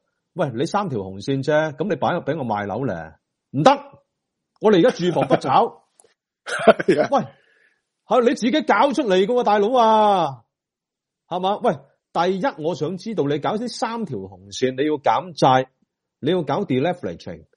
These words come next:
Speaker 1: 你自己有冇做足功課？你有冇做足 research？究竟而家嗰啲內房、嗰啲內企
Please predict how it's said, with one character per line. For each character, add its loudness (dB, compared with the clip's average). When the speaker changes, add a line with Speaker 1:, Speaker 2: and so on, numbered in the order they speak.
Speaker 1:
你 4
自 0
己 2
有 2
冇 -2
做 -2
足 -8
功 -6
課？ -2
你 -2
有 0
冇 0
做 -2
足 -2
research？ 0
究 4
竟 0
而 -6
家 0
嗰 2
啲 2
內 -4
房、 -12
嗰 -10
啲 2
內 -4
企 -18